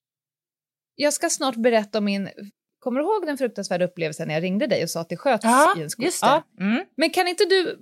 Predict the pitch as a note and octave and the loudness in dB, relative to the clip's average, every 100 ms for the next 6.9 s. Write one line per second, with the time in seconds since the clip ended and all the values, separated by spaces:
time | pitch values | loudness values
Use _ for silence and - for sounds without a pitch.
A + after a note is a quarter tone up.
0 | A3+ - A#3 E4 D4 C4+ C4+ A#3+ C#4 - | -10 -8 0 2 2 2 0 -2 -4 -4
1 | - B3 B3 A#3 G#3+ A3+ A3 - _ _ | -4 -2 -2 -2 0 2 2 0 _ _
2 | _ _ _ _ _ _ _ - - - | _ _ _ _ _ _ _ -18 -12 -4
3 | F4 D4+ B3+ - F3 A3+ D4+ - - C#4+ | -2 -2 -4 -10 -10 -4 -4 -4 -4 -2
4 | - D#4 D4 - _ _ _ _ - D#4 | 2 4 4 0 _ _ _ _ -4 -2
5 | F4 E4+ F#4+ F4+ F#4 F#4 D#4+ B3+ B3 A3 | -2 -2 -2 -2 -2 0 0 0 -2 -4
6 | G#3 G#3+ A3 G3+ F3+ F3 B3+ F3 | -6 -6 -4 -2 -4 -2 -2 -2